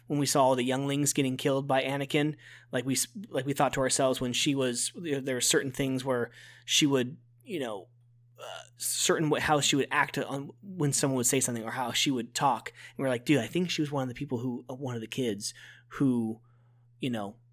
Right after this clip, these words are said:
who he didn't kill, right?" And she's trying to get revenge. And sure enough, that's what happened. So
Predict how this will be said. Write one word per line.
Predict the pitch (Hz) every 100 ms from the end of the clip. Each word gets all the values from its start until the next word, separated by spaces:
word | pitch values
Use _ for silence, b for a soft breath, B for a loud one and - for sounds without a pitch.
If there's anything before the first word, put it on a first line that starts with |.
| _ _ _ _ _ _ - -
who | 143
he | 127
didn't | 123 117 107
kill, | 131 113
right?" | 107 110 -
And | 123 104
she's | - 123
trying | 143 120
to | 110
get | -
revenge. | 110 120 101 101
And | 120
sure | - 135
enough, | 117 107
that's | 110 113
what | 110
happened. | 95 104 104 95
So | 107 110 95